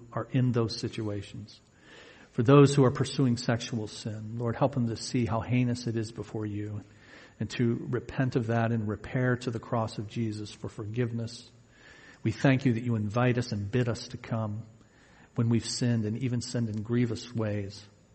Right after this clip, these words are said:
Lord, for those, uh, who are thinking about leaving, uh,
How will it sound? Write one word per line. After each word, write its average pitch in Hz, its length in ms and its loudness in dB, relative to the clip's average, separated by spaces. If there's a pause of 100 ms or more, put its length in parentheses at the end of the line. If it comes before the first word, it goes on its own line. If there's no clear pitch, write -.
(720)
Lord, 131 200 6
for 139 120 2
those, 143 600 8
uh, 127 260 0
who 139 120 6
are 117 60 4
thinking 139 220 4
about 123 200 4
leaving, 120 440 -2 (1200)
uh, 135 100 -14